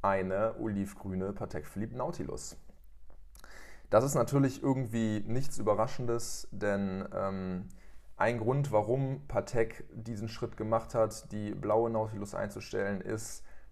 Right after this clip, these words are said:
dass das Grauhändler-Business mit dieser Uhr einfach,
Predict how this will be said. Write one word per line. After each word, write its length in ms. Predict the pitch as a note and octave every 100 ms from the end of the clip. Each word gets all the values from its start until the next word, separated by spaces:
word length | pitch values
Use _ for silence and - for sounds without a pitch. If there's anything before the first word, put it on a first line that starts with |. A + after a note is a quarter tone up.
| -
dass 400 | G#2+ G#2 - - -
das 320 | F#2+ F#2 -
Grauhändler-Business 1700 | - F2+ F#2+ A2 A2 G#2 G#2 G2 F#2+ F2+ G#2+ G2 G2+ G2 G2 - -
mit 300 | - G#2+ -
dieser 320 | G#2+ G2 G2+
Uhr 460 | - G2 G#2 G2 -
einfach, 480 | F#2 - F#2+ F#2+